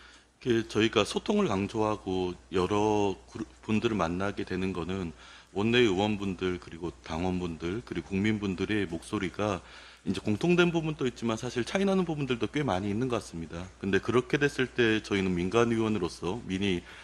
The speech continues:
국민을 대변해야 된다고 생각하고 또 국민과 더 가까운 당원들을 대변, 이, 이백만 당원들을 대변해야 된다고 생각을 하기 때문에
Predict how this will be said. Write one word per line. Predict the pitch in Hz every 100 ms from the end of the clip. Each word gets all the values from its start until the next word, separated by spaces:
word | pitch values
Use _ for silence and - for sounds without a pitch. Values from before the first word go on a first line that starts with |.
| -
국민을 | 113 127 143 123
대변해야 | 87 98 101 101
된다고 | 101 95 90
생각하고 | 117 117 117 135 139 - 120 -
또 | 98 85 -
국민과 | 107 113 113
더 | -
가까운 | 98 82 - 92
당원들을 | 92 87 107 117 113
대변, | 90 87 98 - - - -
이, | 104 92 -
이백만 | 107 113 107
당원들을 | - 101 113 123 120 110 - -
대변해야 | 90 104 110 113
된다고 | 107 101
생각을 | 113 123 120
하기 | 135 165
때문에 | 170 113 85 98 127